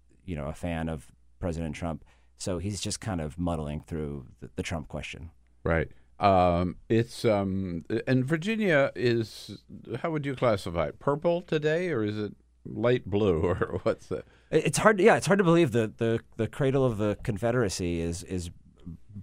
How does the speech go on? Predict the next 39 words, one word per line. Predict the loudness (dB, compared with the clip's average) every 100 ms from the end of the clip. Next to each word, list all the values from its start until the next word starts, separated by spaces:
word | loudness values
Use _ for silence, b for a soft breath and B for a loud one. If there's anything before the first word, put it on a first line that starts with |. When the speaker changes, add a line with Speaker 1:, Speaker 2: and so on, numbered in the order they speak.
| -12
Speaker 1:
blue, | -10 -4 4 6 6 2
but | -2 0
I |
mean, | 0 0
it | -2 -4
Speaker 2:
Yeah, | -6 0
Democratic | 0 2 4 4 6
governor, | 4 4 2
two | 4 4
Democratic | 6 4 4 4 4
senators, | 2 2 4 2 2 2
and | 0 2 0 0
I | 0
forget | 0 0
what | 0 -2
the |
congressional | -2 0 0 0 0
delegation | 2 2 2 0 0 -4
is, | -4 -6
but, | -4 -6 -6 -6
uh, | -6 -8 _ _
Speaker 1:
Yeah, | 2 4 4 0 -2
Speaker 2:
quite | 2 4 2 0
Speaker 1:
uh, | 2
Speaker 2:
a | 2
Speaker 1:
it |
Speaker 2:
few | 0 0
Democrats. | 0 -2 -4 -8 -10 -14
Speaker 1:
Uh, | -8
yeah, | -4 2 2 2
right. | 0 -2 -2
Two, | 0 2 2 0
two | 0
Democratic | 2 2 0 -2 -2
senators. | -2 -2 0 0
Speaker 2:
The | 0
state | 4 4 4
legislature, | 2 0 2 2 2 0 0
no, | 4 6 6 2